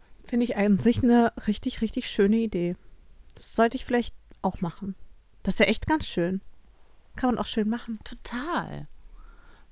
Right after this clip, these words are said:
Speaker 2: Mascha, und das könnten ja auch die Gerichte sein, guck mal, kannst du vielleicht auch, das könntest du dann auch vielleicht mal für uns kochen und sagen, das hab ich jetzt von meiner Oma gelernt.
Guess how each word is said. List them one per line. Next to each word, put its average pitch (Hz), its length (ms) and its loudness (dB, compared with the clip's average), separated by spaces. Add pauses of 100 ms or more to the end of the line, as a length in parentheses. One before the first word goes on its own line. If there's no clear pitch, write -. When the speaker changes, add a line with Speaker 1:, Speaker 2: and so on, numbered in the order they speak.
(100)
Speaker 2:
Mascha, 214 280 2
und 202 100 0
das 220 160 4
könnten 285 240 0
ja 233 120 2
auch 214 80 0
die 226 160 -2
Gerichte 233 360 -2
sein, 208 240 4
guck 254 140 -2
mal, 208 240 4
kannst 208 200 -2
du 208 40 -14
vielleicht 202 300 -4
auch, 190 200 -2 (1000)
das 170 180 4
könntest 277 320 0
du 294 80 -2
dann 277 180 4
auch - 180 -2
vielleicht 277 240 0
mal 277 100 2
für 285 120 -2
uns 269 160 -2
kochen 247 320 0
und 180 100 4
sagen, 156 300 2
das 190 220 4
hab 254 120 -2
ich 214 120 -2
jetzt 294 160 6
von 226 100 4
meiner 208 220 2
Oma 190 240 2
gelernt. 135 520 0